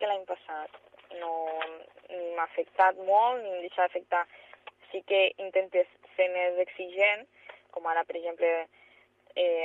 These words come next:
aquest any, doncs, han vingut moltes més empreses, no?, a oferir els estants, hem regatejat més, això t'ho, t'ho puc dir jo. Lo que passa que hem notat a l'hora de,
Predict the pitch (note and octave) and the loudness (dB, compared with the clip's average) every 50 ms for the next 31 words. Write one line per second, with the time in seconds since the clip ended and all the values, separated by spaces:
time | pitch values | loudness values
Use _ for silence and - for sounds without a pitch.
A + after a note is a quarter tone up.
0 | E3 D#3+ D#3+ E3+ - F3+ - - F#3 F#3+ G3 G3+ G3+ F#3+ F#3 F3+ F3+ F#3 F3+ F3+ | 0 -2 -2 -2 -6 -4 0 2 4 4 4 2 2 0 0 0 0 -4 -4 -4
1 | F3 F3 F3 F3+ F3+ F3 E3+ - F3 E3+ F3 E3+ E3+ E3+ E3+ D#3+ E3 - - F3+ | -2 -2 -2 -4 -2 -4 -4 -4 -4 -8 -6 -6 -6 -4 -6 -10 -8 0 6 8
2 | F#3 G3 G#3 G3+ G3 F#3+ F3+ F3 E3+ F3+ F#3+ G3+ G3 F#3 F#3 - - - E3 E3 | 8 8 8 4 -2 -2 -4 -6 -2 0 0 2 2 2 0 0 -2 -2 -2 -2
3 | E3 E3 E3 E3 D#3+ D#3+ D#3+ D#3 - - - - G3 G#3+ A3 A3+ A3+ A3+ A3+ A3+ | -2 0 2 0 0 0 -4 -12 -16 -6 2 2 4 4 4 4 2 0 -2 -4
4 | - _ _ - - - - - - - - F#3 F#3 F#3+ F#3 F3 E3+ E3+ - E3+ | -12 _ _ -20 -20 -20 -20 -18 -8 -2 -2 0 4 4 4 6 4 2 0 -4
5 | E3 E3 E3 D#3 D#3 E3 F3 F#3 G3 G3+ G#3 G#3 G3+ - - C3+ - - F3 F3+ | -6 -2 -4 -4 -4 -2 -2 -2 0 2 2 0 0 -2 -6 -8 -4 0 4 4
6 | F#3+ G#3+ G#3+ - - - - G3+ F#3+ F#3 F#3+ - - - _ - F#3+ F3+ - F3+ | 4 4 2 -2 -8 -6 -4 -2 0 0 0 0 -2 -12 _ -8 -8 -8 -8 -18
7 | F3+ E3+ F3 F3+ F3+ F3+ E3+ E3 D#3+ D#3+ _ _ _ - - - - - - - | -18 -12 -10 -8 -4 -2 0 0 0 -2 _ _ _ -20 -20 -20 -20 -20 -20 -10
8 | - F#3+ G3 F#3 G3 F#3+ - G3 G#3 - B3 - - B3 A#3 A3+ G#3+ - - G3+ | -2 -2 0 0 2 4 4 4 4 4 -2 2 4 4 6 6 4 4 2 0
9 | G3+ G3 F#3+ F#3 F3+ - G#3 A3 A3 - G3+ G3 F#3+ F#3+ G3+ G3+ G#3 A3 A3+ A3 | -2 0 -4 -2 4 6 6 6 6 6 8 8 10 8 8 6 4 2 0 2
10 | A3 A3 G#3+ G#3 G#3 | 2 2 2 2 0